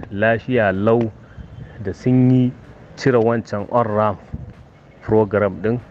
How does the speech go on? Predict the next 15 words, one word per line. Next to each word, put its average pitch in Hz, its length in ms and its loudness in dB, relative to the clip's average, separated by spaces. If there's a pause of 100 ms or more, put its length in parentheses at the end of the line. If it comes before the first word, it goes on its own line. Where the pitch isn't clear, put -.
suka - 340 -6
yi 101 200 -4
integrating 98 720 -2
ɗin 104 200 -2
Pi 110 180 0
network, 101 420 0 (460)
zai 110 180 2
zama 98 260 2
duk 98 220 -2 (280)
mai 95 240 0
son 101 320 -4 (960)
ya 120 160 4
tura 123 300 0
wani 110 260 0
abu 110 300 -4